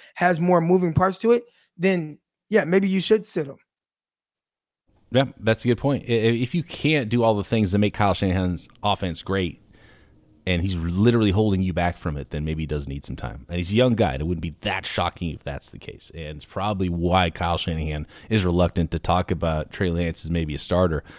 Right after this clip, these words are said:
Speaker 2: And he's always talked about Jimmy being the number one. And I think Jimmy's gonna be ready to go against the Colts, and my money's on Jimmy G probably being the starting quarterback against the Colts in two weeks. But we've got plenty of time to talk about who will start over the course of the bye week. Let's get to some Twitter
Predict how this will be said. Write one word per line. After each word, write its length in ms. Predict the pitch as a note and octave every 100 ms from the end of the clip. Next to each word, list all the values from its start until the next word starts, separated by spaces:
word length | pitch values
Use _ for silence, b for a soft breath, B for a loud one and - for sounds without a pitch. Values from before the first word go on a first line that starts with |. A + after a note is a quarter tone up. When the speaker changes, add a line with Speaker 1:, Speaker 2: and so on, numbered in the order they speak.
| B
Speaker 2:
And 80 | B
he's 160 | F2
always 160 | F2 F2+
talked 240 | - F#2
about 220 | - F#2+ F2
Jimmy 220 | G2 G#2
being 240 | G#2 A2
the 60 | A2
number 220 | A2 A2
one. 260 | A2 B2+ F2+ B B B -
And 120 | F#2
I 60 | F2
think 160 | G2
Jimmy's 260 | F2+ G2+ G2
gonna 100 | G#2
be 80 | G#2
ready 200 | G#2+ A2
to 80 | G2
go 220 | A2 A2+
against 180 | A2+ -
the 80 |
Colts, 340 | G#2 A#2 B2+ - -
and 380 | F#2 F2 E2+ -
my 360 | D#2 E2+ G#2
money's 320 | A2 G2+ G2+
on 100 | F#2
Jimmy 220 | E2+ F#2+ F2
G 120 | F2+
probably 420 | - F2 E2 E2+
being 200 | D#2 D#2
the 80 | D2
starting 240 | C#2+ D2+
quarterback 500 | - - D2 - - - b b b
against 300 | D#2 D2+ -
the 40 |
Colts 380 | - D2+ A#1+ - - F2
in 160 | D#2
two 240 | - E2+ C#2+
weeks. 260 | - -
But 120 | -
we've 100 | D2+
got 160 | F#2+ F#2+
plenty 200 | - G3
of 60 | F3
time 180 | E3
to 80 | C#3
talk 200 | D3 C3
about 180 | B2+ G#2+
who 120 | C#3
will 120 | E3 C#3
start 520 | - - E3 D3+ - B B B
over 160 | B2+ A#2+
the 80 | A#2
course 380 | - C3 A#2+ -
of 280 | B2+ C3+ A2+
the 80 |
bye 340 | G2 A2 A#2+ B2+
week. 240 | A#2 A2+
Let's 160 | B2 -
get 160 | B3
to 140 | - D3+
some 460 | - C3+ B2 A#2 -
Twitter 540 | - B2+ B2 B2+ C3